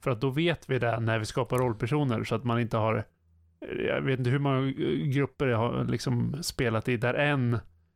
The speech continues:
en är krigare och vill slåss hela tiden, eh, och är liksom, eh, ja, snudd på ondskefull, och någon annan är, är snäll och, och vill diskutera allting.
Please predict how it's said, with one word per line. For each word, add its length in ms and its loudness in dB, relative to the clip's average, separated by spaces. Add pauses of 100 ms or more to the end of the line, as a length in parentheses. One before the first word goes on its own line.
(140)
en 240 0
är 40 0
krigare 460 2
och 60 -2
vill 80 -2
slåss 280 -2
hela 140 0
tiden, 400 0 (480)
eh, 260 2
och 260 0
är 120 0
liksom, 520 -2 (760)
eh, 60 -2 (480)
ja, 280 -4 (480)
snudd 320 -2
på 180 2
ondskefull, 640 -2
och 320 -4
någon 140 2
annan 340 0
är, 160 2
är 300 -4
snäll 420 0
och, 320 0
och 560 0
vill 120 -2
diskutera 560 0
allting. 360 -4